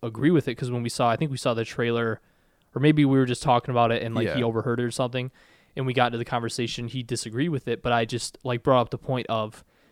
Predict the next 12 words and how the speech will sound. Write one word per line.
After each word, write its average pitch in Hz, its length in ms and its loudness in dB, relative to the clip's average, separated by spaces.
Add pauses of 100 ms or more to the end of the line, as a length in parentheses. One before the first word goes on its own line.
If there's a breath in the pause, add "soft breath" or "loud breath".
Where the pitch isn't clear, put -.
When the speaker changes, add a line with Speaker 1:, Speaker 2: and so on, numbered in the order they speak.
(220)
Speaker 1:
when 147 140 4
you 190 140 2
th-, 208 180 -4
when 147 420 -4 (200)
older 185 260 6
generations, 139 840 2
and 135 140 0
maybe 156 380 4
some 147 200 0
people 143 300 2
who 135 140 4
don't 127 280 4